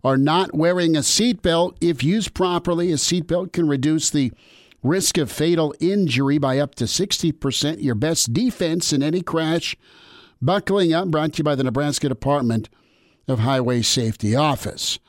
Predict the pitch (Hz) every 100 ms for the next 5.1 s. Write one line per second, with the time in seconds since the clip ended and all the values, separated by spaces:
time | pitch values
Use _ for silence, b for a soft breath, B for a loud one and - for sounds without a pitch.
0 | B B B B - 156 151 147 147 139
1 | _ _ _ _ _ _ _ _ _ -
2 | - 165 151 143 135 - 113 - _ _
3 | _ - - 185 185 151 143 - 170 165
4 | 160 135 143 143 139 131 - 135 117 113